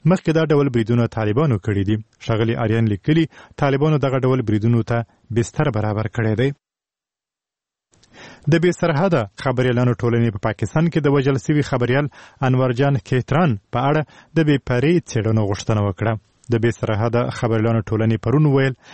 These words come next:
دغه خبریال چې په بلوچستان ایالت کې د اداري فساد په اړه راپورونه ورکړي وو، اته ورځې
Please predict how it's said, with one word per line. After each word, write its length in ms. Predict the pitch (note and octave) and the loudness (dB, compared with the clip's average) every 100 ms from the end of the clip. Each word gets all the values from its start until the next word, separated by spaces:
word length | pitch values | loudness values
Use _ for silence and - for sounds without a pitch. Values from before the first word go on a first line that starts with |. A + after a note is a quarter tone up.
| - - | -16 -4
دغه 220 | C3+ F3+ | -2 0
خبریال 400 | E3 C3 B2+ C3+ | -2 -2 0 0
چې 200 | - C#3 | -2 -4
په 60 | A#2+ | -2
بلوچستان 520 | A#2 A#2 A2+ - B2+ | -2 0 -2 -2 0
ایالت 320 | A2+ G#2 D3 - | 2 2 -2 -4
کې 180 | - D#3+ | -4 0
د 80 | |
اداري 300 | C#3+ C#3+ C3+ C#3+ | 2 2 0 -2
فساد 300 | C3 - C3+ _ | -4 -2 -4 _
په 80 | B2 | 0
اړه 100 | B2+ B2+ | 0 0
راپورونه 440 | A#2+ - B2+ C3+ | -2 -2 0 2
ورکړي 380 | B2 A#2 F3+ D3+ | 0 -2 -2 0
وو، 200 | G#2 G2+ _ - | 0 -2 _ -4
اته 220 | A#2 B2+ | -2 0
ورځې 240 | B2+ G#2 | 0 2